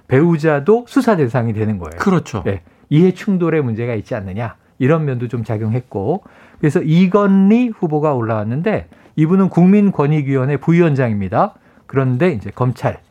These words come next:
Speaker 1: 검사 출신이고요. 어, 이 최근으로 보면은 국방부의 오일팔 진상조사위원회 이 특조위에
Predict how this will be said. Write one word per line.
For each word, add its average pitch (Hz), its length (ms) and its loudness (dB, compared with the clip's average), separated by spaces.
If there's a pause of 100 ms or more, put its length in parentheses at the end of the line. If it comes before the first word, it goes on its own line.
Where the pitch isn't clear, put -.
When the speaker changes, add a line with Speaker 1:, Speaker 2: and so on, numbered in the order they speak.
(180)
Speaker 1:
검사 139 300 0
출신이고요. 117 720 -6 (460)
어, 123 280 0
이 117 260 -4
최근으로 208 520 2
보면은 175 340 0
국방부의 165 1000 -2
오일팔 170 760 0
진상조사위원회 110 1200 -2 (440)
이 90 140 -10
특조위에 98 640 -4